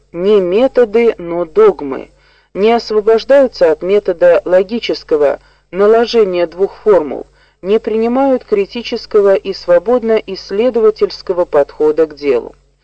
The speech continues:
Но все эти три порока проистекают из одной причины: непонимания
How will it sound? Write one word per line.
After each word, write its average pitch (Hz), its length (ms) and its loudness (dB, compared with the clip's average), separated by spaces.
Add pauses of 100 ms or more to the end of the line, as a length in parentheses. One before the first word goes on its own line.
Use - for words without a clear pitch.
(420)
Но 202 380 0 (100)
все 202 420 0
эти 165 440 -6
три 165 260 -8
порока 151 680 0 (320)
проистекают 226 1000 0 (140)
из 220 160 -4
одной 160 340 -2
причины: - 720 -10 (480)
непонимания 196 1300 0